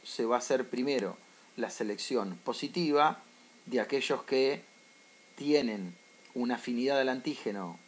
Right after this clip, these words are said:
adecuada y luego de la selección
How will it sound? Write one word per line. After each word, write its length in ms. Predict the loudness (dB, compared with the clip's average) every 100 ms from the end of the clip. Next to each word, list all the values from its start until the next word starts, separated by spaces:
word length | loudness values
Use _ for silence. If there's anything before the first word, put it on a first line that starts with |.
| -4
adecuada 840 | -2 0 8 8 10 6 4 -2 -20 -20 -20 -20 -20 -20 -20 -20 -6
y 120 | -2
luego 320 | 4 6 6 2
de 100 | 0
la 120 | -4
selección 680 | -4 -6 -2 -2 -2 -4